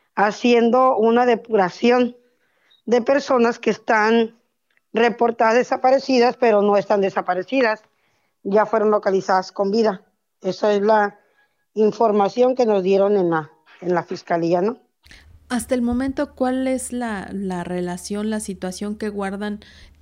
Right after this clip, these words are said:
Speaker 2: estas asociaciones como en la que usted está, la, con la que usted participa, y estas, eh, listas o, o estas autoridades que se supone deben de estar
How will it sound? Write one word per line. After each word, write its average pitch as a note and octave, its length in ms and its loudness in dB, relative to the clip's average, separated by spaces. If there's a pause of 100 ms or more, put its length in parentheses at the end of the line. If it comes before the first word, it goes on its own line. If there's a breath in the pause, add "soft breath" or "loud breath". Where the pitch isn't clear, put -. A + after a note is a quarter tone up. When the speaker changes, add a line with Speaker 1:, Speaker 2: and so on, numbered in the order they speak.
Speaker 2:
estas A3 480 -8
asociaciones G#3 720 -8
como G3 200 -6
en F#3 80 -4
la F3+ 140 -6
que F#3 100 -10
usted G3 260 -8
está, G#3 380 -8
la, G3+ 400 -10
con F#3 160 -8
la F3+ 140 -10
que F3+ 80 -10
usted F#3+ 260 -8
participa, G3 800 -10 (320 loud breath)
y G3+ 220 -4
estas, G#3+ 600 -6
eh, F3 440 -10 (320 soft breath)
listas G#3+ 600 -2
o, F#3 140 -4
o - 160 -6
estas A3+ 300 -8
autoridades G3+ 760 -4
que G#3+ 140 -8
se G3+ 100 -6
supone G#3+ 500 -4
deben G#3 300 -4
de G3 80 -8
estar F#3 400 -10